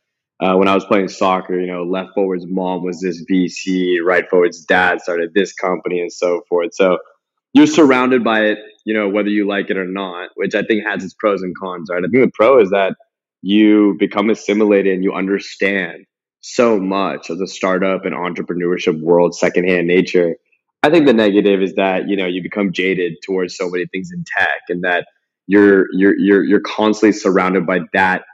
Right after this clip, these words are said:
single bubble, that you don't get a lot of, I think, other potential characteristics from other industries that could be worthwhile touch points. Um, but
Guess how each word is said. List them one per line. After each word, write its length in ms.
single 440
bubble, 520
that 80
you 140
don't 220
get 120
a 80
lot 240
of, 220
I 80
think, 220
other 240
potential 580
characteristics 800
from 160
other 260
industries 540
that 100
could 180
be 120
worthwhile 480
touch 200
points. 280
Um, 380
but 180